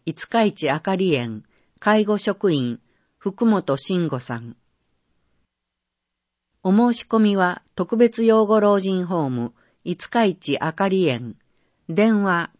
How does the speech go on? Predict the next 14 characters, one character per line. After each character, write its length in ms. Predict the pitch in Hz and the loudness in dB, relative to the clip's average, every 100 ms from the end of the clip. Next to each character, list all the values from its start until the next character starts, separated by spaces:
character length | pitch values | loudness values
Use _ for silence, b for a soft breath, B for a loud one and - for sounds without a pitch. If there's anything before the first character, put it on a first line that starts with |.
| _ | _
九 220 | - 233 233 | 0 4 4
二 320 | 233 208 160 | 4 2 2
六 480 | 175 - 139 135 - - | -2 -2 -4 -4 -6 -12
一 340 | 170 - 226 | -10 -4 -2
一 300 | 214 - 143 | -2 -2 -2
零 280 | 139 156 156 | 2 2 0
一。 420 | 156 - - 117 _ _ _ _ _ _ _ _ _ _ _ _ _ _ _ _ _ | -4 -10 -12 -12 _ _ _ _ _ _ _ _ _ _ _ _ _ _ _ _ _
お 100 | 170 | -6
問 260 | 165 240 240 | 2 4 6
い 60 | 226 | 6
合 120 | 214 | 4
わ 120 | 196 | 0
せ 160 | - 170 | 0 2
は、 300 | 160 156 | 2 0